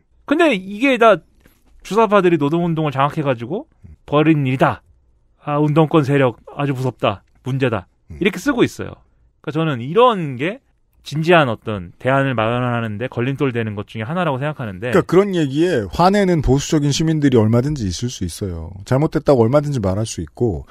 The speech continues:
Speaker 2: 저도 지금 민주노총 지도부 안 좋아한다는 거 청취자 여러분들 아실 거예요. 다만 대신에 이야기가 허공으로 날아갔잖아요.
Speaker 1: 네.
Speaker 2: 택배 기사들은 분류 작업에 돈을 제대로 못 받는 상황이 이어질 수 있고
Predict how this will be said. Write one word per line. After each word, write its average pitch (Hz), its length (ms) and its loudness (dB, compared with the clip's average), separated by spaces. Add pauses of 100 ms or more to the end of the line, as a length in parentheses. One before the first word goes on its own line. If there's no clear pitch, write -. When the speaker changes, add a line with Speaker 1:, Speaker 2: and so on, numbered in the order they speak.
(140)
Speaker 2:
저도 165 240 2
지금 160 240 0
민주노총 143 420 0
지도부 123 280 0
안 123 160 0
좋아한다는 120 440 4
거 123 100 -2
청취자 170 280 0
여러분들 131 260 0
아실 95 320 -6
거예요. 65 460 -20 (380)
다만 151 560 2 (1120)
대신에 220 800 0 (260)
이야기가 226 420 2
허공으로 311 460 2
날아갔잖아요. 156 800 2 (380)
Speaker 1:
네. 120 240 -8 (320)
Speaker 2:
택배 277 280 0
기사들은 262 560 2 (300)
분류 226 240 0
작업에 214 300 4
돈을 196 220 -2
제대로 190 240 4
못 165 140 0
받는 190 240 0
상황이 175 300 0
이어질 165 260 2
수 139 180 -6
있고 98 300 -8